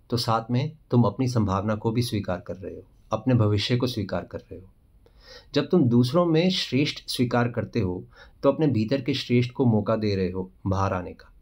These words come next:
हमारा मन दूसरे के नेगेटिव को तो बड़ी सहजता से स्वीकार कर लेता है, लेकिन उसके पॉजिटिव को नहीं।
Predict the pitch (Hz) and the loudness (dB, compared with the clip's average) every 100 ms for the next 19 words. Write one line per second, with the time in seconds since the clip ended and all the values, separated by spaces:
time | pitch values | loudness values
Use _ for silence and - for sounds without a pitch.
0 | _ - 123 160 185 160 156 117 113 147 | _ 0 2 4 2 2 0 -2 -2 -2
1 | 160 127 104 123 131 156 156 151 156 127 | 2 2 2 0 -4 -2 -4 0 0 2
2 | 135 123 113 - 123 120 120 107 95 95 | 0 -2 -4 -2 -2 -2 -4 -4 -4 -6
3 | 87 87 - - - 107 107 139 123 120 | -10 -10 -12 -20 -8 -2 -2 -2 -2 -2
4 | 135 123 107 117 123 120 95 85 | -2 0 -2 -2 -6 -4 -6 -8